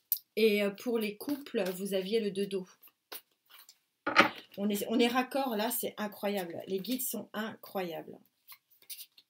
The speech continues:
Alors, euh, allez, on va chercher, euh, qu'est-ce qui vous fait peur, hein, s'il vous plaît, mes guides, pour les balances avec qui je connecte.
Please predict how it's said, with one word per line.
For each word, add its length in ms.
Alors, 440
euh, 140
allez, 280
on 80
va 120
chercher, 760
euh, 320
qu'est-ce 240
qui 180
vous 80
fait 320
peur, 540
hein, 260
s'il 280
vous 100
plaît, 260
mes 160
guides, 380
pour 140
les 100
balances 340
avec 220
qui 120
je 120
connecte. 580